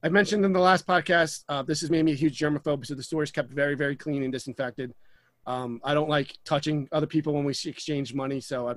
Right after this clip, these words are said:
I'm constantly, uh, sanitizing and cleaning everything. The store is clean, but if you don't feel comfortable coming out, um, we do have ways to get you your comics and video games and other things.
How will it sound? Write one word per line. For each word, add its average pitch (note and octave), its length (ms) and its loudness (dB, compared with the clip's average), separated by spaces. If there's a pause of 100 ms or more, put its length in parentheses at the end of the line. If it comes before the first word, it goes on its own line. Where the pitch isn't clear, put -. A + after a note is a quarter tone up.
I'm C3+ 120 -12
constantly, C#3 580 -8 (720)
uh, B2+ 200 -2 (300)
sanitizing C3+ 680 -2
and B2+ 100 -6
cleaning C3 260 -4
everything. B2 280 -8
The A#2+ 60 -10
store D#3+ 320 -2
is D#3 140 -4
clean, C#3+ 220 -2
but C3 120 -2
if - 80 -10
you C#3+ 80 -4
don't C#3+ 260 -2
feel C#3+ 220 -4 (200)
comfortable C3 360 -8
coming B2+ 260 -6
out, A#2 340 -8
um, A2 320 -12 (480)
we C#3 80 -6
do D3 100 0
have C#3 140 2
ways C3+ 240 -2
to C#3 60 -6
get C#3+ 200 -6
you C#3+ 200 -6
your C3 260 -4
comics B2 540 -8
and B2 180 -6
video B2+ 180 -6
games A#2+ 280 -8
and C3 80 -12
other B2 180 -10
things. A#2 500 -12